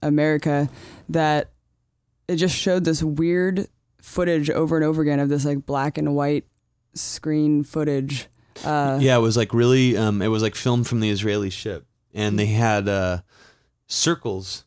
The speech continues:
Speaker 2: circling the, you know,
Speaker 1: It showed the Israeli soldiers going on board of the ships and Palestinian, or not Palestinians, but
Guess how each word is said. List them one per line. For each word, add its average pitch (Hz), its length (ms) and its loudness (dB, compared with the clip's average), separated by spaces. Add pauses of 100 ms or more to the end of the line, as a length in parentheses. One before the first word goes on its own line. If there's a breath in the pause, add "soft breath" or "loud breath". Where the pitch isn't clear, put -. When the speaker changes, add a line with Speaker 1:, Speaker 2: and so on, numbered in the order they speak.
(280)
Speaker 2:
circling 131 760 0
the, 104 340 0 (340)
you 110 100 -2
know, 98 320 -2 (1600 loud breath)
Speaker 1:
It 202 120 -2
showed 226 260 2
the 214 100 2
Israeli 190 360 2
soldiers 185 400 0
going 175 300 2
on 175 160 4
board 165 160 4
of 156 80 0
the 156 100 2
ships 156 400 -2
and 147 360 2
Palestinian, 165 800 0
or 160 160 2
not 156 200 0
Palestinians, 156 520 0
but 151 220 -2